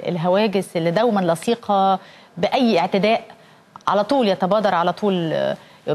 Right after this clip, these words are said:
بهذا التربص، آه، ال-، اللي دايمًا الحقيقة بيحصل في كثير من ال-، الوقائع، ولا، آه، أيضًا هذا الأداء الأمريكي هو في إطار الاستهلاك، ولكن هذه المرة ليس،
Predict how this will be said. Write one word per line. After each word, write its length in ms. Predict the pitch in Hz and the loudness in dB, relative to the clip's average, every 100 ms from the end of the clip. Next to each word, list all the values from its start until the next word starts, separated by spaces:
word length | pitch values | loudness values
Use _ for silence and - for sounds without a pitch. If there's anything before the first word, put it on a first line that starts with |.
| 156 190 | 0 0
بهذا 260 | 190 233 | 2 0
التربص، 540 | 233 - 220 - - - - - - - - - | 0 0 0 2 -2 -2 -6 -6 -18 -18 -20 -4
آه، 360 | 156 156 147 156 | 0 0 0 -2
ال-، 240 | 170 135 | -4 -4
اللي 180 | 139 170 | -4 0
دايمًا 280 | 190 208 196 | 0 0 0
الحقيقة 880 | 175 165 190 170 175 170 - 62 - _ - - - - - - | -2 -2 0 0 0 -2 -2 -4 -8 _ -4 -2 -2 -4 -6 0
بيحصل 440 | 196 220 - 233 - _ _ | 0 0 -2 -2 -6 _ _
في 120 | - 185 | -8 -4
كثير 400 | 180 - 226 202 | -4 -2 0 2
من 320 | 190 196 185 - _ - | 2 2 0 -6 _ -8
ال-، 240 | 170 165 | -4 -2
الوقائع، 640 | 156 170 180 - 254 240 247 - - - - - - | -2 -2 -2 0 2 2 0 -8 -20 -20 -20 -20 -4
ولا، 400 | 185 254 269 262 247 - - - - - - | 0 2 2 0 -2 -12 -20 -20 -20 -14 -2
آه، 640 | 185 180 175 175 175 175 - 240 | 2 2 2 2 2 0 -2 0
أيضًا 500 | 254 208 202 190 190 - _ _ - | 0 2 0 0 -4 -10 _ _ -2
هذا 280 | 220 226 | 0 2
الأداء 340 | 220 202 220 220 | 2 2 2 2
الأمريكي 720 | - 185 190 254 - 277 285 - - _ _ _ _ 233 | 0 0 2 0 0 -2 -2 -6 -20 _ _ _ _ 2
هو 180 | 233 | 2
في 240 | 208 233 202 | 2 0 0
إطار 220 | - 254 | 0 2
الاستهلاك، 600 | 240 202 - 190 220 254 - | 2 0 -2 2 2 2 0
ولكن 280 | 202 220 214 | 0 2 2
هذه 200 | 214 214 | 2 2
المرة 280 | 196 214 220 | 2 2 2
ليس، 240 | 208 214 | 2 0